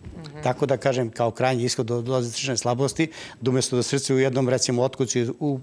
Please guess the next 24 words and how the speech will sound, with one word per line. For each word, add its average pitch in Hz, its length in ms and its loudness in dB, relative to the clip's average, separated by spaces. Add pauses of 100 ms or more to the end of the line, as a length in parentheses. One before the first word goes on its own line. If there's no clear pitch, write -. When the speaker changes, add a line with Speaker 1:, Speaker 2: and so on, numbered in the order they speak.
Speaker 2:
ispumpa 135 460 0 (200)
sedamdeset 131 600 2
mililitara 156 480 2
ili 127 180 4
za, 120 220 2
za 123 220 -2
se-, 139 180 2
jedan 135 160 2
sat 131 200 2 (280)
da 123 80 2
ispumpa 127 320 0
pet - 320 -2
litara, 151 360 2 (320)
praktično 131 460 0
da 127 120 2
i 139 60 6
ekstremna 139 360 2
frakcija 139 360 2
bude 127 240 2
nekih 123 280 0
šezdeset 120 400 -2
sedam, 120 320 0
osam 113 240 -2
posto, 113 460 -2